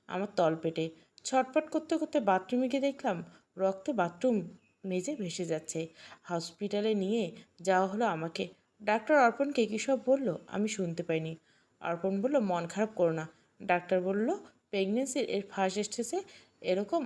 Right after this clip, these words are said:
অনেকেরই হয়।" ওর চোখে মুখে দুঃখ বা কষ্টের কোনো চিহ্ন দেখলাম নি।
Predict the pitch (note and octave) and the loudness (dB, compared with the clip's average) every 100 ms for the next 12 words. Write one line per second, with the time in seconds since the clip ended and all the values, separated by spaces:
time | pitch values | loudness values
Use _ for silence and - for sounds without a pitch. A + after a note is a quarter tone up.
0 | - F3 F3 F3+ G3 A3 E3 C#3+ - _ | -2 0 0 0 2 2 2 -2 -2 _
1 | _ _ _ _ - D#4 D#4 D4 C#4+ E4 | _ _ _ _ -4 -2 2 2 2 -2
2 | D#4+ A#3+ A3 A3+ C#4+ C#4+ C#4+ G#3 G3+ - | 0 0 0 0 2 4 4 2 0 0
3 | B3+ F3+ - A3 A3 G#3 G3 A3 F3 E3 | 0 0 -2 -4 0 0 2 2 0 -2
4 | - _ _ _ G#3 F#3+ F3 D#3 | -10 _ _ _ -4 -4 -2 -6